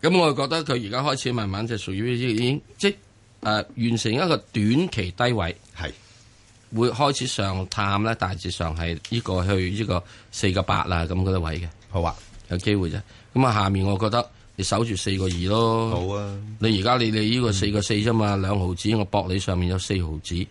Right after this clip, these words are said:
Speaker 2: 好啊。噉啊，另外一隻呢，
Speaker 1: 我係咁搏㗎咋。
Speaker 2: 就咁，咁係，股票係咁搏嘅啫。
Speaker 1: 啊。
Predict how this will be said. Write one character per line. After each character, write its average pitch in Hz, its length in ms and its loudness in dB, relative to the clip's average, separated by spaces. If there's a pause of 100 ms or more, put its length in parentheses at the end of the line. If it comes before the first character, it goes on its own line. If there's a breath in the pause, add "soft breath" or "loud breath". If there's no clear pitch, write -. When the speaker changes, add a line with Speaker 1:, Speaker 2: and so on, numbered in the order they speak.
(140)
Speaker 2:
好 82 100 -2
啊。 85 140 -2 (240)
噉 123 120 4
啊， 135 120 6
另 110 160 4
外 107 160 4
一 - 20 -2
隻 123 160 0
呢， 120 100 0
Speaker 1:
我 143 100 4
係 139 80 0
咁 - 100 0
搏 123 160 2
㗎 123 80 -2
咋。 101 140 -2
Speaker 2:
就 98 60 -8 (480)
咁， 117 180 -4
咁 92 200 -2
係， 85 220 -4 (140)
股 104 120 -4
票 104 160 2
係 82 100 0
咁 90 140 -4
搏 82 180 -2
嘅 98 80 0
啫。 104 280 4
Speaker 1:
啊。 160 240 4